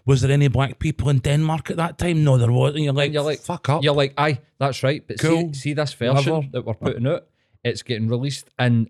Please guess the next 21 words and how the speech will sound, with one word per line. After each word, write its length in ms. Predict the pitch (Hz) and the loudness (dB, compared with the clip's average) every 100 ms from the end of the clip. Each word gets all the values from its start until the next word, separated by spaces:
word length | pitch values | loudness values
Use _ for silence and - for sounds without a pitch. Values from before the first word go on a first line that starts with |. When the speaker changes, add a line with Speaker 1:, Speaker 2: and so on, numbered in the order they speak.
| - | -4
Speaker 2:
twenty 300 | 123 117 107 | -4 -4 -4
twenty-two, 560 | - 110 104 - 113 | -6 -6 -6 -4 -2
Speaker 1:
Yep. 300 | 139 143 - - | 0 0 -4 -4
Speaker 2:
where 140 | 117 | -2
there 180 | 110 110 | 0 0
are 200 | 110 101 _ _ _ _ _ _ - | 0 0 _ _ _ _ _ _ -2
hundreds 380 | 131 135 143 | 0 0 0
of 80 | 127 | 0
millions 400 | 113 113 127 131 | 2 2 0 0
of 100 | 123 | -4
black 260 | 117 120 - | -4 -6 -4
people 300 | 113 120 113 | -4 -2 0
in 140 | 113 110 | 0 2
Europe. 380 | 104 117 - _ - | 2 0 -2 _ -10
Speaker 1:
Yep. 180 | 95 95 | -4 2
Speaker 2:
So 120 | 123 | 2
we're 140 | 117 | 2
trying 420 | 117 - 131 147 139 | -2 -4 -2 -2 -4
to 100 | 131 | -4
get 300 | 120 127 120 | -4 -4 -2
them 380 | 117 123 117 | 0 2 0